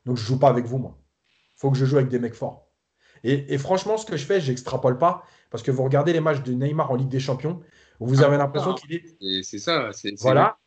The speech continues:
Speaker 2: le
Speaker 1: dans
Speaker 2: il
Speaker 1: l'attitude, mais
Speaker 2: le
Speaker 1: aussi
Speaker 2: regarde, c'est ça, c'est, on
Speaker 1: Voilà,
Speaker 2: est
Speaker 1: et tu
Speaker 2: pas
Speaker 1: sais, il y
Speaker 2: dans
Speaker 1: a
Speaker 2: la
Speaker 1: l'attitude.
Speaker 2: dans le geste.
Speaker 1: Il y a l'attitude avec ses partenaires, mais il y a l'attitude avec les adversaires. Regardez le Neymar en Ligue des Champions, vous avez l'impression qu'il est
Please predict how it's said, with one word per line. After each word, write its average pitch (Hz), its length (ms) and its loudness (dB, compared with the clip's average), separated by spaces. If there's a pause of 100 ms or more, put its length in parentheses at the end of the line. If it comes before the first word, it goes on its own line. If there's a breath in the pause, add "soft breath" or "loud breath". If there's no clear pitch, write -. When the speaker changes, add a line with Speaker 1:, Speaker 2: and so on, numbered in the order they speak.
Speaker 2:
le 131 60 -4
Speaker 1:
dans 156 80 4
Speaker 2:
il - 20 6
Speaker 1:
l'attitude, 175 320 2
mais 196 160 -6
Speaker 2:
le 175 140 2
Speaker 1:
aussi 170 160 -2
Speaker 2:
regarde, 156 160 -2 (100)
c'est 135 80 0
ça, 113 540 -2
c'est, 113 320 0
on 117 60 -2
Speaker 1:
Voilà, 139 300 0
Speaker 2:
est 139 60 -10
Speaker 1:
et - 40 -6
tu 135 40 -10
Speaker 2:
pas 147 100 -2
Speaker 1:
sais, 247 60 2
il 220 40 2
y - 20 6
Speaker 2:
dans - 20 6
Speaker 1:
a 170 40 4
Speaker 2:
la 139 80 2
Speaker 1:
l'attitude. 156 340 -12
Speaker 2:
dans 107 80 -12
le - 120 -18
geste. 143 260 -16
Speaker 1:
Il 95 140 -20 (160)
y 139 40 -2
a 135 40 2
l'attitude 165 320 2
avec 139 140 0
ses 139 120 -6
partenaires, 170 420 -8
mais 135 60 -2
il - 20 -2
y 127 40 -2
a 127 40 -2
l'attitude 135 320 -4
avec 123 180 -2
les 113 180 -4
adversaires. 135 640 -2 (300 soft breath)
Regardez 165 340 4
le 180 120 2
Neymar 147 340 2
en - 20 4
Ligue 139 140 2
des 135 100 0
Champions, 165 400 -4 (260 loud breath)
vous 127 140 0
avez 156 160 6
l'impression 151 400 0
qu'il 151 200 -2
est 185 200 0